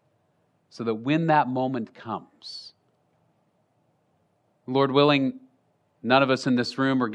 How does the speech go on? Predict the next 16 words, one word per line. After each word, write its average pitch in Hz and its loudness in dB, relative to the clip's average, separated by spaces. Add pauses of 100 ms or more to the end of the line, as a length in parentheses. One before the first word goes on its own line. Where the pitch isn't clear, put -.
are 113 -2
gonna 120 -2
be 110 0
asked 113 4
to 107 -8
die 117 2 (140)
for 110 -6
our 98 -2
faith. 78 -18 (1900)
But 117 -6
in 107 -2
small 151 0
ways, - -10
we're 107 -10
called 123 2
upon 87 -14